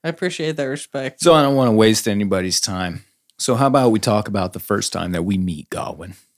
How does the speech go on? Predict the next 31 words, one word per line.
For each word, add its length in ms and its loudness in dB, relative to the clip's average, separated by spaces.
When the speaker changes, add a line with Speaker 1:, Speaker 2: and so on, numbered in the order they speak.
Speaker 2:
A 40 -8
stand-up 500 -4
citizen, 560 -4
Andorman, 600 -2
prince. 440 -4
Okay. 320 -6
So 280 2
from 420 2
the 160 2
eye 160 4
of 80 0
the 80 0
world, 340 -2
Rand, 420 4
being 320 6
the 140 0
idiot 540 4
sheep 280 -2
herder 260 2
that 180 0
he 200 2
is, 200 -2
climbs 320 4
a 80 4
wall, 420 2
not 220 4
knowing 280 2
which 220 -4
wall 220 0
it 80 -4
is 260 -6